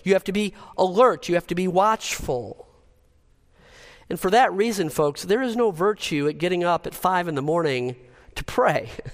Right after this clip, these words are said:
<laughs> if you're not awake, right? Or staying up late into the, the wee hours of the morning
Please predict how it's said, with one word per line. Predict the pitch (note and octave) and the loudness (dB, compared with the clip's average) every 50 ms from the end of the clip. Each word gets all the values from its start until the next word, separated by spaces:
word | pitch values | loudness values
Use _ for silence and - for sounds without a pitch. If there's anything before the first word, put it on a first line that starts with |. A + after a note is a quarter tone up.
| - - - | -18 -20 -20
<laughs> | - - E3 E3 E3 D3 - - | -20 -18 -14 -12 -12 -10 -4 -4
if | D#3 D#3+ E3 | -4 0 0
you're | E3 E3 | 0 2
not | F3+ F3+ - G3 | 4 4 4 4
awake, | E3+ F3+ G#3 D4 D#4+ C#4+ E3+ - - - - - - - | 2 2 4 4 6 6 4 0 -6 -14 -16 -16 -12 -2
right? | - C3+ C#3+ D#3+ B3 D#4+ - - - - - - - - - - - | 2 4 4 4 4 0 -4 -6 -8 -10 -10 -16 -20 -20 -20 -4 0
Or | - A3 A#3+ B3 B3+ | 2 4 4 4 2
staying | - - - A#3 A3 A3+ A3 | 2 2 4 4 4 4 4
up | G#3+ G#3 - | 2 2 0
late | G3 - F3+ G3+ A3+ A#3 A#3 A3 - | -2 2 4 4 4 4 2 0 -2
into | F#3 F#3 F3 | -4 0 2
the, | F3 E3+ E3 D#3+ - - - - - - - | 2 2 2 0 -4 -12 -20 -20 -20 -20 -6
the | - E3+ | -4 -2
wee | F3+ F3+ A3 A3 | 0 2 4 6
hours | G#3 G3+ G3+ G3+ G3+ F#3+ F#3+ | 6 6 6 6 4 2 0
of | F#3+ F3 | -2 -2
the | F3 | 0
morning | F3+ F#3 G3 A3 G#3+ G3+ F3+ E3 D#3 D#3 D#3+ | 2 4 4 4 4 4 2 0 -2 -4 -6